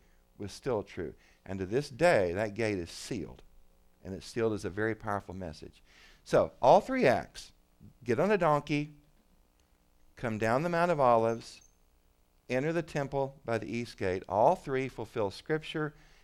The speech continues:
and all three in the first century are things that m-, the Messiah was expected to do. Here's what people thought.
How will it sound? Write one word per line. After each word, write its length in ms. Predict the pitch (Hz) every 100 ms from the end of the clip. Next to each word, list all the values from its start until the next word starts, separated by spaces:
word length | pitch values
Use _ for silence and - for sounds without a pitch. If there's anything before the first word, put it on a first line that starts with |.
| -
and 140 | 113
all 260 | 113 123 156
three 400 | 160 143 135 135
in 100 | 113
the 100 | 107
first 360 | - 139 131 -
century 420 | 135 123 120 107
are 80 | 104
things 400 | - 117 120 110
that 140 | 117
m-, 160 | - 110
the 100 | 101
Messiah 600 | 101 98 - 117 110 107
was 180 | 101 98
expected 540 | 92 - 101 92 95
to 80 | 95
do. 240 | 92 95 71 - - -
Here's 220 | 123 127
what 120 | 160
people 300 | 160 151 156
thought. 300 | 151 101 -